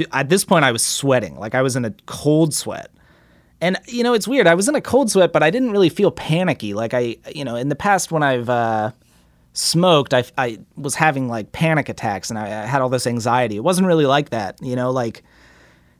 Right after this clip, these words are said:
I'd experienced this before, even though it had been a long time. So I was well aware that I was just really fucking high and there was nothing I was gonna be able to do about it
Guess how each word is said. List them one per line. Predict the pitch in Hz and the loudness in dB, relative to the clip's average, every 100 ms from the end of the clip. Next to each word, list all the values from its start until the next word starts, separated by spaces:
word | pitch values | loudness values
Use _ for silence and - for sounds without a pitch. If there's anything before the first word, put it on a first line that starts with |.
| _ 143 | _ 0
I'd | 151 | 0
experienced | - - 190 185 170 - | 0 0 4 4 2 2
this | 160 143 | -2 0
before, | 170 - 190 151 | -2 2 4 4
even | 143 143 | 2 2
though | 139 | 2
it | 131 | 2
had | 123 | 0
been | 139 | 2
a | |
long | 135 131 | 2 2
time. | 131 147 143 127 | 2 2 2 2
So | 131 | 0
I | 127 127 107 - | 2 0 -4 -10
was | 143 135 | -4 -2
well | 143 180 | 2 2
aware | 151 135 143 135 127 | 4 4 4 4 2
that | 120 120 | 0 0
I | 120 | -2
was | 117 | -4
just | - 127 131 | -4 -4 -4
really | 123 131 131 123 | -2 0 0 -2
fucking | - 123 117 117 | -2 -4 -2 -4
high | 107 117 110 98 71 - - | -4 -2 -2 -2 -6 -12 -8
and | 113 113 113 110 101 _ _ _ - | -6 -4 -4 -4 -8 _ _ _ -6
there | 127 | -4
was | 123 127 | -2 -2
nothing | 135 127 123 | 0 -2 -2
I | 120 | -2
was | 117 107 | -2 -4
gonna | 120 | -2
be | 113 117 | 0 -2
able | 110 | -2
to | 107 | -4
do | 120 113 | -4 -4
about | 104 104 104 | -2 -4 -4
it | 101 | -6